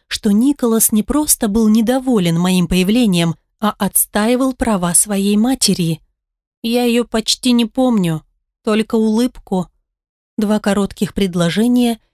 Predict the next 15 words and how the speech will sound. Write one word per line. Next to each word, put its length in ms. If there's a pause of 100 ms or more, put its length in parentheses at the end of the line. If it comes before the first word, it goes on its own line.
(140)
и 140
мир 220
снова 520
изменился 640
для 140
меня. 440 (640)
Не 140
права 400
матери 420
отстаивал 540
мальчик, 600 (320)
а 120
память 600
о 100
ней. 480